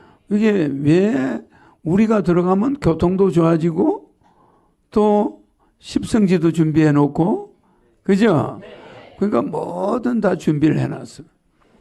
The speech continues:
근데 이제 우리나라 사람들은 뭐가 잘 되면 꺼내리려고 하는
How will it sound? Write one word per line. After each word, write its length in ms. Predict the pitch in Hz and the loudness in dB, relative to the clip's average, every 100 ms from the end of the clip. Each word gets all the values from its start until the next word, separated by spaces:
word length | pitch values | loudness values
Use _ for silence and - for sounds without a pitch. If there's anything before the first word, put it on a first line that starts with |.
| _ - | _ -8
근데 220 | 156 165 | 0 2
이제 160 | 170 175 | 4 4
우리나라 560 | 165 151 160 160 151 | 4 2 2 2 2
사람들은 640 | 135 139 143 139 147 214 - - - _ _ _ | 2 2 0 0 0 0 -4 -14 -20 _ _ _
뭐가 520 | - 170 202 208 185 165 | -2 2 4 2 2 0
잘 280 | 156 143 | 2 2
되면 280 | 147 202 214 | 2 0 -2
꺼내리려고 640 | - 269 226 214 226 185 180 | -2 0 2 2 2 0 0
하는 500 | 165 135 143 123 | -2 -4 -6 -10